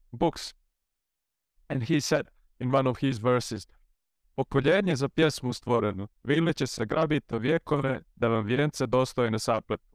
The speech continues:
Vaš će primjer učiti pjevača kako treba s besmrtnošću izboriti.” And on English it would be, „A generation created for song, fairies will be fighting for ages to give you wreaths worthy of a trip.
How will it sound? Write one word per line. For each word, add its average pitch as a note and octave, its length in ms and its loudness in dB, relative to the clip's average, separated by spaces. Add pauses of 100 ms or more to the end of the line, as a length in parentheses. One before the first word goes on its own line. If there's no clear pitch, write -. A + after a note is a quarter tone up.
(280)
Vaš D3 240 2
će C3 120 -2
primjer D3 420 0
učiti C#3 380 -4
pjevača A#2+ 760 0
kako - 320 0
treba B2+ 460 2
s - 120 -16
besmrtnošću A#2+ 760 -4
izboriti.” G#2 540 -2 (460)
And B2 220 0
on B2 100 2
English F3 340 0
it D3+ 120 -2
would B2+ 120 -4
be, C3+ 160 0 (380)
„A B2+ 80 0
generation B2+ 680 0
created C#3+ 440 -2
for B2 160 -2
song, D3+ 480 0 (320)
fairies D#3 520 0
will B2+ 160 2
be B2+ 200 0
fighting C#3 460 -2
for A#2 180 2
ages B2+ 560 0
to C3 80 -4
give C#3 240 0
you C3 160 2
wreaths C3+ 460 -2
worthy A#2 420 2
of G#2+ 120 -2
a A2+ 60 0
trip. G#2 260 -2